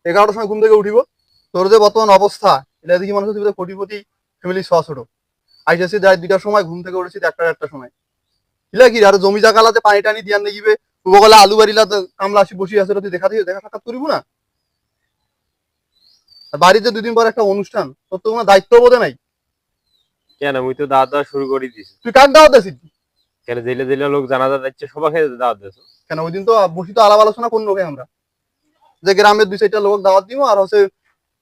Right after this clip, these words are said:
Speaker 1: মাদ্রাসা থেকে দুই, দুই চারটা ইতিম সহ আনি দাওয়াত করে শেষ করিম।
Speaker 2: তুই কি মান সম্মান খাওয়াচ্ছিস ইয়ারে?
Speaker 1: কিসের মান ইজ্জত দিয়ে?
Speaker 2: এই লোকগুলা যে আচ্ছা জানাজা দিলে, যদি না খাওয়াইস, মান ইজ্জত থাকিবে কিছু?
Speaker 1: হ্যাঁ, মান ইজ্জত থাকিবে। আছে, ক্যাশ আছে, টাকা পয়সা আছে, কি দিয়ে খাওয়াবো?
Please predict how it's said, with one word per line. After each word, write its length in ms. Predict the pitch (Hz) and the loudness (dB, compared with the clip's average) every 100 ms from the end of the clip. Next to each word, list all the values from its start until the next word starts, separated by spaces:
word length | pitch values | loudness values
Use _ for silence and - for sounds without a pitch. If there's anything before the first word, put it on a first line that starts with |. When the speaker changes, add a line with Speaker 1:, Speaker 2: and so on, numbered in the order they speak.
| _ | _
Speaker 1:
মাদ্রাসা 300 | 190 190 196 | -2 0 -2
থেকে 160 | 196 196 | -2 -2
দুই, 180 | 185 185 170 | -4 -6 -8
দুই 100 | 185 | -12
চারটা 160 | 185 | -10
ইতিম 260 | 185 165 180 | -12 -12 -6
সহ 100 | 185 | -4
আনি 200 | 175 190 | -4 -2
দাওয়াত 260 | 170 151 _ _ _ | -2 -2 _ _ _
করে 120 | 180 | -14
শেষ 200 | 170 165 | -10 -12
করিম। 260 | 147 131 123 | -12 -18 -20
Speaker 2:
তুই 340 | _ _ 131 | _ _ -16
কি 60 | 139 | -8
মান 240 | 139 135 | -6 -6
সম্মান 280 | 143 156 160 | -6 -6 -6
খাওয়াচ্ছিস 420 | - 147 - 151 | -2 -2 0 -6
ইয়ারে? 320 | 127 131 107 90 _ | -2 -4 -4 -10 _
Speaker 1:
কিসের 220 | 180 320 | -8 -4
মান 180 | 277 233 | -2 -4
ইজ্জত 200 | 175 160 | -6 -12
দিয়ে? 200 | 123 123 _ _ _ _ _ _ _ _ - | -14 -20 _ _ _ _ _ _ _ _ -8
Speaker 2:
এই 200 | 131 147 | -6 -2
লোকগুলা 360 | 151 139 156 | -2 -2 -2
যে 100 | 151 | 0
আচ্ছা 260 | 147 131 151 | 0 0 -2
জানাজা 340 | 135 123 113 | -2 -4 -6
দিলে, 240 | 110 120 131 | -10 -10 -10
যদি 160 | 135 | -10
না 200 | 139 127 | -2 -2
খাওয়াইস, 400 | - 147 135 - _ | 0 0 -2 -6 _
মান 160 | 123 | -6
ইজ্জত 200 | 131 139 - | -4 -6 -6
থাকিবে 300 | 131 135 156 | -8 -6 -8
কিছু? 260 | 139 92 92 _ _ | -10 -14 _ _ _
Speaker 1:
হ্যাঁ, 200 | 151 156 | -4 -2
মান 180 | 156 170 | -2 -4
ইজ্জত 180 | 175 170 | -4 -8
থাকিবে। 300 | 165 139 131 _ _ _ | -10 -14 -16 _ _ _
আছে, 220 | - 233 202 | -4 0 2
ক্যাশ 180 | 196 | 2
আছে, 240 | 208 208 131 _ | 2 -2 -8 _
টাকা 160 | 156 180 | -4 -2
পয়সা 240 | 180 202 | 0 0
আছে, 220 | 180 202 - _ _ _ | -2 -6 -18 _ _ _
কি 60 | 208 | -10
দিয়ে 80 | 202 | 0
খাওয়াবো? 280 | 175 123 | 0 0